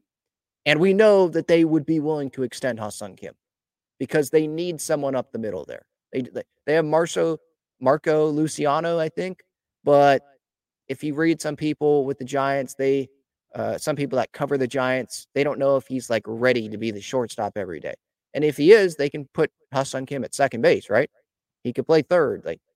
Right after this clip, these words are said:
he, he's super valuable on the field.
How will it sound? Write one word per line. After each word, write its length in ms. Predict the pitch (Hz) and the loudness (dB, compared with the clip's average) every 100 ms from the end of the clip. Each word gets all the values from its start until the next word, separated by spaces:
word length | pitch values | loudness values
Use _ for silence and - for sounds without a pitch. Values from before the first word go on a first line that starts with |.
| _ | _
he, 220 | 143 147 - _ | -4 -4 -6 _
he's 440 | - 139 123 - - _ | -10 -10 -8 -10 -12 _
super 480 | - - 208 196 175 | -16 -8 -4 -2 0
valuable 540 | 143 151 147 123 107 - _ _ _ | 2 2 2 0 -4 -6 _ _ _
on 120 | 135 120 | -4 -4
the 60 | |
field. 320 | - 160 - | -2 -2 -2